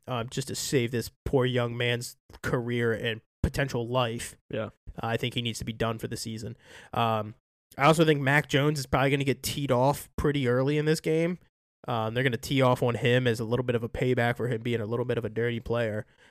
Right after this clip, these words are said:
Speaker 1: Um, it's gonna be the Bailey Zappi versus Teddy Bridgewater show.
Speaker 2: You know, Mac Jones has had a real history of doing stuff like that, man.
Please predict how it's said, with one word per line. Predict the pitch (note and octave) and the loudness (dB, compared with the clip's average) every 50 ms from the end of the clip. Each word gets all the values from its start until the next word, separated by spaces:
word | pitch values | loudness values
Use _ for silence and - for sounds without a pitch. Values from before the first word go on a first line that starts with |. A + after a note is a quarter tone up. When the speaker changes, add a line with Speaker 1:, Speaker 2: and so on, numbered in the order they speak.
| _ _ - | _ _ -8
Speaker 1:
Um, | - A2 A2 A2 | -8 -8 -8 -8
it's | A2+ G#2 | -10 -10
gonna | - A#2+ A#2 | -10 -8 -6
be | A#2 | -6
the | G#2+ G#2+ | -6 -6
Bailey | G#2 A2 G#2+ G#2 G#2+ G#2+ | -4 -4 -4 -2 -4 -4
Zappi | G#2+ A2 A2 A2 - A#2+ A2+ A2+ A2 C3 | -4 -2 -4 -4 -4 -4 -6 -8 -8 -10
versus | A2+ A#2+ B2 A2 G#2+ - - | -8 -4 -4 -4 -4 -4 -4
Teddy | - A2+ A#2 | -4 -4 -4
Bridgewater | A#2 G#2+ A2 G#2 - G2 G#2 G2+ - - | -2 -2 -2 -2 -4 -6 -8 -6 -8 -6
show. | - - A2 A2 G#2 G#2+ - | -6 -6 -4 -6 -6 -4 -2
Speaker 2:
You | C#3 | 0
know, | D3 D#3+ E3 E3 | 2 4 4 4
Mac | D#3+ D#3 D#3 F3 F#3+ - | 4 4 4 2 2 2
Jones | - D#3+ D#3 D#3+ E3 D#3 | 2 2 2 2 2 0
has | - | 0
had | D#3+ C#3+ | 0 0
a | C3+ | 2
real | B2+ C#3 C#3 C3+ | 2 2 2 2
history | - C3 C#3 C#3+ C#3 - C#3 B2 | 0 0 -2 -2 -2 -2 -4 -4
of | A#2+ A#2+ | -4 -6
doing | A#2+ A2+ A2+ A2 | -6 -8 -10 -8
stuff | - - A#2+ - - | -8 -8 -8 -8 -8
like | A2+ - | -10 -10
that, | A2+ A2 A2 - - - | -10 -10 -10 -12 -14 -16
man. | - G2 G#2+ G#2+ A#2 B2+ | -16 -14 -14 -14 -16 -16